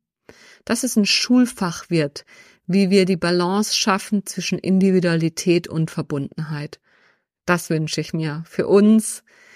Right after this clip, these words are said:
und für unsere Gesellschaft. Ich bin noch nicht fertig. Wunschkonzert geht noch einen Moment weiter.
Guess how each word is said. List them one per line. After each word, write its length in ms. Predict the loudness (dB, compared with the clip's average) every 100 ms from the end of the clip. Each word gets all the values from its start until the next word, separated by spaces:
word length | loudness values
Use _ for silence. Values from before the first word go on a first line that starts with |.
| _ -6
und 180 | -6
für 120 | -4 -6
unsere 280 | -6 -8
Gesellschaft. 720 | -10 -8 -10 -10 -12 -14 -20 -20 _ _ _ _ _ _ _ _ _ _ _ _ _ _ _ _ _ _ _ _ _ _ _ _ _ _ _ _ _ -20 -20 _ _
Ich 180 | -20 -2
bin 120 | 4
noch 140 | 4
nicht 180 | 4 2
fertig. 540 | 0 -2 2 0 0 -2
Wunschkonzert 800 | 0 2 0 -2 0 0 0 0
geht 180 | -2
noch 140 | 2 2
einen 100 | 2
Moment 440 | 2 2 0 -2
weiter. 520 | -2 -2 -2 -2 -2